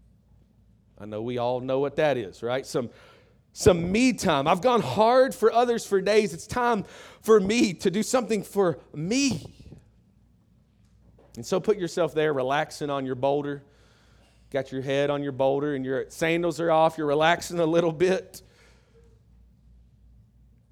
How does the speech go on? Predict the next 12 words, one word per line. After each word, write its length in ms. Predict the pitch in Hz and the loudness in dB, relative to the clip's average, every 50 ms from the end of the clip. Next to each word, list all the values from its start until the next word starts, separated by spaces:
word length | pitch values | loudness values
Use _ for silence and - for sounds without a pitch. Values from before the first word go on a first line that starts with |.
| _ - _ _ _ - | _ -20 _ _ _ -20
Imagine 380 | - 135 175 202 247 220 202 190 | -18 -14 -10 -10 -10 -8 -6 -4
that 120 | 175 165 | -2 -2
with 180 | 160 160 151 156 | -2 -2 -4 -6
me. 100 | 143 131 | -6 -8
And 120 | 123 139 | -6 -6
then 100 | 170 185 | -6 -6
you 80 | 165 156 | -6 -8
turn 520 | - - - - - 202 202 220 220 208 | -10 -12 -14 -14 -10 -8 -6 -6 -4 -2
around 460 | 185 160 151 143 131 127 120 117 113 117 | 0 0 2 2 2 0 0 -2 -4 -6
and 100 | 120 127 | -6 -8
you 60 | 123 | -8
see 320 | - - 143 127 117 - | -8 -6 -6 -6 -6 -8